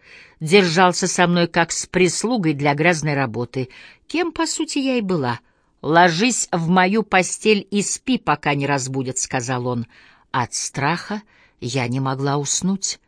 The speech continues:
но потом все ж меня сморило. «В. Чем занимались?» — его сиятельство? О. Возле камина читал бумаги. В. А Дик? О. Куда ты ушел? Он-то меня и разбудил,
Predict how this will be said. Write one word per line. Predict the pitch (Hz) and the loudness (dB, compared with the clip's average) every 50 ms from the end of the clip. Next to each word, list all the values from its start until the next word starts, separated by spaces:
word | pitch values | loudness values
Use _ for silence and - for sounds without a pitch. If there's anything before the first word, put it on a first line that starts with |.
| _ _ _ _ _ _ _ _ _ _ _ | _ _ _ _ _ _ _ _ _ _ _
но | - 254 262 254 | -4 -2 -2 -2
потом | - 254 240 - 240 226 220 | -2 -4 -4 -2 -2 -2 -2
все | - - - - 208 | -2 -4 -4 -4 -4
ж | 196 - - | -4 -2 -2
меня | 185 180 175 170 165 160 | 0 0 0 0 -2 -4
сморило. | - - - 151 147 147 117 107 104 101 98 110 - - _ _ _ _ _ _ _ _ _ _ _ | -4 -6 -4 -4 -4 -4 -4 -6 -8 -8 -10 -10 -12 -14 _ _ _ _ _ _ _ _ _ _ _
«В. | - 147 151 165 160 156 151 - - - - _ _ _ | -6 -2 2 4 4 2 2 -2 -10 -20 -20 _ _ _
Чем | - - - 370 381 349 | -10 -2 0 0 2 2
занимались?» — | 330 - 349 359 359 339 302 208 160 139 143 - - - - - _ _ _ _ _ _ _ _ _ _ - | 2 0 0 0 2 2 2 2 2 2 -2 -4 -4 -6 -8 -10 _ _ _ _ _ _ _ _ _ _ -10
его | 143 143 160 143 143 | -4 -4 -2 -2 -2
сиятельство? | - - - 147 135 131 120 - - 127 - - - 127 131 127 - - - _ - _ | -2 -2 -2 0 0 0 -2 -2 -6 -8 -8 -8 -8 -8 -8 -8 -10 -12 -20 _ -16 _
О. | - 190 208 202 196 185 - - - - - | 2 4 6 6 4 2 -4 -16 -20 -8 0
Возле | 170 196 208 262 285 240 240 262 269 | 2 4 6 6 4 4 2 0 0
камина | 269 - 269 262 269 330 381 381 320 202 | 2 4 2 4 4 2 -2 -2 -4 -2
читал | - - 180 170 - - 262 254 | -2 -2 -4 -4 -4 -6 -6 -4
бумаги. | 196 156 135 131 131 123 123 123 127 135 135 _ _ _ _ _ _ _ _ _ _ _ _ _ | -4 -4 -4 -4 -4 -4 -4 -4 -6 -8 -8 _ _ _ _ _ _ _ _ _ _ _ _ _
В. | - 139 127 127 135 131 131 120 _ - | -8 -6 -4 -2 -2 -2 -2 -4 _ -8
А | 135 131 120 | -6 -6 -6
Дик? | 107 113 139 180 175 - - - - _ _ _ _ _ _ _ _ _ _ _ _ | -6 -4 -4 -4 -4 -4 -12 -14 -14 _ _ _ _ _ _ _ _ _ _ _ _
О. | - 190 190 190 190 190 190 - - - - _ | 0 2 4 4 2 0 -2 -10 -20 -20 -20 _
Куда | - - 269 233 330 427 | 0 0 2 4 4 0
ты | 427 - 381 | 0 2 0
ушел? | 349 269 - - 208 185 175 180 175 - - _ _ _ _ _ _ _ _ _ _ _ _ - | 0 0 0 2 2 4 4 2 0 -4 -12 _ _ _ _ _ _ _ _ _ _ _ _ 2
Он-то | - 262 247 233 - 277 | 4 4 4 4 2 2
меня | 254 262 247 262 254 | 2 4 4 4 2
и | 254 - - 240 | 0 0 -2 0
разбудил, | 240 254 220 220 214 247 254 202 165 170 165 151 147 | 0 0 0 0 -2 -2 0 2 4 4 2 2 0